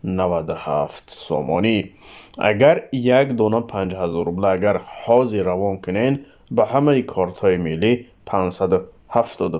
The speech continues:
панҷ сомонӣ. Имон International ҳазор рубле яксаду понздаҳ сомонӣ.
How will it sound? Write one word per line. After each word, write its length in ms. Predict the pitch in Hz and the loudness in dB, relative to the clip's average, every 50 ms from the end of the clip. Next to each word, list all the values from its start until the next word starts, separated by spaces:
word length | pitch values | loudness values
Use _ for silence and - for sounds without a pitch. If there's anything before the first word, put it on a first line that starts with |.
| - - | -10 -10
панҷ 320 | - 90 85 80 73 71 69 - - | -10 -6 -6 -6 -6 -6 -10 -10 -10
сомонӣ. 680 | - - - - 90 92 90 85 78 82 90 104 113 110 92 - - - - - - - - - _ _ - 143 | -10 -10 -8 -4 -4 -2 -2 -2 -2 0 0 2 2 0 0 -4 -8 -20 -20 -20 -20 -20 -20 -20 _ _ 2 4
Имон 260 | 143 147 147 147 143 139 - - | 6 6 4 4 2 0 -2 -2
International 800 | 135 139 139 135 139 - 139 127 135 147 160 156 156 - 156 147 131 117 | 0 0 0 0 2 2 2 2 4 4 4 4 4 2 0 0 2 2
ҳазор 240 | 113 110 113 117 113 | 2 2 4 2 2
рубле 240 | 104 98 95 101 110 117 110 104 98 95 | 2 0 2 2 2 2 4 2 0 0
яксаду 360 | - - - - 87 92 90 | 0 -4 -6 -4 -4 -4 -6
понздаҳ 540 | - - - 87 90 90 87 - 78 - - | -6 -6 -6 -6 -6 -4 -4 -4 -4 -4 -4
сомонӣ. 500 | - - - 87 87 76 76 87 107 123 | -12 -8 -6 -4 -2 -2 0 2 4 2